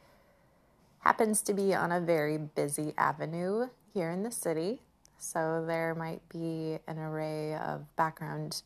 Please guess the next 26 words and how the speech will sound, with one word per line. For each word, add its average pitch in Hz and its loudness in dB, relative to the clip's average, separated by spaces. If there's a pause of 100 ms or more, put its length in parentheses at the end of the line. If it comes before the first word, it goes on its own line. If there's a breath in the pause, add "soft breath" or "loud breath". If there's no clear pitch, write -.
noises 175 -2
that 156 0 (160)
are 160 -10
slightly 160 -4
different 165 -2 (260)
from 160 -4
what 143 -4 (140)
was 160 -4
in 151 -8
the 147 -8
background 151 -2 (840 soft breath)
when 165 -4
I 151 -2
would 151 -4
record 156 -6
on 147 -4
the 143 -10
farm. 147 -4 (1300)
So 156 -2
if 170 -6
there 165 -2
are 165 -6
sirens, 220 4 (1300)
a - -8
lot - 0
of, - -2